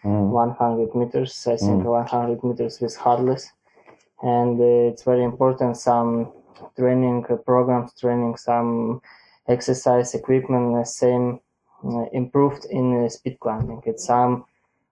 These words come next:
Speaker 2: uh, exercise with, uh, strength, some exercise with, uh, uh, in lifting gym and, uh, some running. And I, I'm going for, uh, light athletic stadium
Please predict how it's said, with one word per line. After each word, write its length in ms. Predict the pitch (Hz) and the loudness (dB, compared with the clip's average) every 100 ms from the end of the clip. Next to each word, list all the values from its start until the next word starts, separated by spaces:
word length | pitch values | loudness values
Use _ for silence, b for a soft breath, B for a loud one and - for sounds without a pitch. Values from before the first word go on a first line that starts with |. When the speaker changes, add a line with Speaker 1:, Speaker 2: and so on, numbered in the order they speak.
| _ - | _ -4
Speaker 2:
uh, 280 | 123 120 120 131 | 0 2 2 0
exercise 540 | - 123 - 120 117 | -2 -4 0 0 0
with, 200 | 120 117 - 120 | -4 -4 -4 0
uh, 1080 | 117 117 117 117 117 117 113 113 113 110 - _ B B B B B B - | 2 2 2 2 2 0 0 0 -2 -4 -8 _ B B B B B B -14
strength, 560 | - 143 135 127 - | 0 2 2 -2 -6
some 320 | - 123 120 | -4 -2 0
exercise 600 | 120 - - - 120 117 - | -2 -4 -8 -2 0 -2 -6
with, 240 | 110 110 - - | -6 -6 -12 -6
uh, 360 | 110 110 110 - _ b b b b b b _ - | -4 -2 -4 -6 _ b b b b b b _ -8
uh, 320 | 120 113 113 | -2 0 -2
in 180 | 131 120 | 0 2
lifting 360 | 139 - 147 131 | 0 2 0 2
gym 380 | 135 143 139 | 2 2 2
and, 320 | 110 120 120 117 | 0 0 0 2
uh, 240 | 117 117 | 2 2
some 260 | - 120 117 | 0 0 2
running. 520 | 117 131 135 131 117 | 4 4 4 0 0
And 240 | 117 117 | 0 2
I, 500 | 117 117 117 117 113 - 139 _ _ _ _ | 2 2 2 2 0 -6 -20 _ _ _ _
I'm 800 | 117 117 117 117 117 117 113 113 117 | 0 0 2 0 0 0 0 -2 2
going 300 | 123 123 127 | 4 4 0
for, 200 | 123 117 113 123 | 0 2 0 0
uh, 260 | 117 113 | 0 0
light 300 | 113 117 117 | 2 2 2
athletic 480 | 123 - 127 123 131 | -2 -2 -2 -2 -6
stadium 720 | - 123 120 120 120 123 117 | -4 0 2 2 2 0 -4